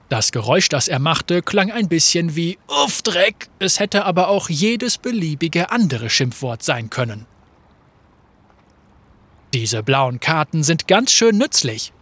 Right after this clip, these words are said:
prahlte Fate auf seinem frisch verletzten Rücken und wischte mit dem Arm, der nicht seine möglicherweise gebrochenen Rippen hielt,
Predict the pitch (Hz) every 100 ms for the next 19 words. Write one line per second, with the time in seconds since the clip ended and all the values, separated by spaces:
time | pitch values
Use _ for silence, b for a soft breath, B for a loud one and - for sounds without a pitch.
0 | _ - 151 180 202 220 - 147 151 120
1 | - 117 113 - 156 - 135 156 - 156
2 | 143 208 180 196 B B 196 175 151 226
3 | - 214 214 233 208 - 165 180 180 b
4 | - 180 170 226 - - 151 139 135 147
5 | 214 - 208 208 190 139 139 131 131 113
6 | 123 156 151 131 127 208 170 123 165 185